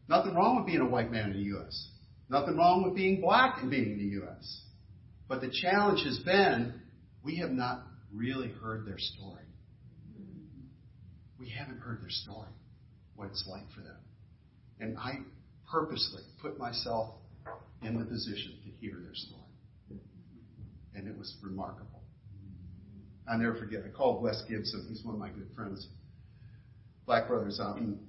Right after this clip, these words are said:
Colorado right now. And, um, we talked for three hours. And I hadn't cried that much in a long time. Because he shared his story. He tried to help me get perspective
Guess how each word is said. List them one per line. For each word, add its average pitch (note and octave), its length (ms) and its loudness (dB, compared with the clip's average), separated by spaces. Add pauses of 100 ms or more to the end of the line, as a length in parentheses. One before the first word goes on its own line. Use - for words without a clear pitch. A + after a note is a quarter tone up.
(100)
Colorado G#2+ 400 0
right G2+ 220 -8
now. G2 160 -10 (400)
And, G2+ 320 -4
um, F#2+ 240 -6 (1080)
we A#2+ 120 -6
talked B2 260 0
for - 60 -8
three A2 260 -4
hours. A2+ 420 -2 (240)
And A2 280 -6 (1000)
I C3 100 -2
hadn't A2+ 240 -2
cried G#2+ 340 -6
that G#2+ 140 -6
much - 280 -4
in A#2+ 340 2 (1400)
a B2 60 0
long C3+ 180 4
time. - 520 0 (2000)
Because D3+ 180 -6
he C3 100 -4
shared C3+ 300 -2
his - 180 -6
story. - 300 -10 (340)
He A#2+ 200 -10
tried D3 200 0
to A#2 120 -4
help D#3 220 2
me C#3 140 2
get - 220 -6
perspective - 540 -4